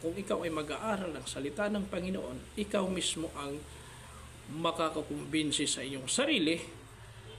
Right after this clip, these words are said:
dahil sa ikaw ay nag-aaral at nagsasaliksik sa banal na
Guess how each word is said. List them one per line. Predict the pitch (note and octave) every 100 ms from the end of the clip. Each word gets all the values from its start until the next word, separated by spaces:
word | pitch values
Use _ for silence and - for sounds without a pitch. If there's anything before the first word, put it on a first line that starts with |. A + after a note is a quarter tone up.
| -
dahil | D3+ C#3 D3+ C3+
sa | -
ikaw | C#3+ C#3 C3
ay | - B2+ A#2+ - - - D#3+
nag-aaral | F3 F3 G3 G#3 G#3 G#3+ G#3+ E3+ - - - - - -
at | D#3 -
nagsasaliksik | C3+ - A3+ G#3+ F#3 F3+ - - C#3+ - - - -
sa | -
banal | C#3+ C#3 C3+ C3
na | B2 A#2+ -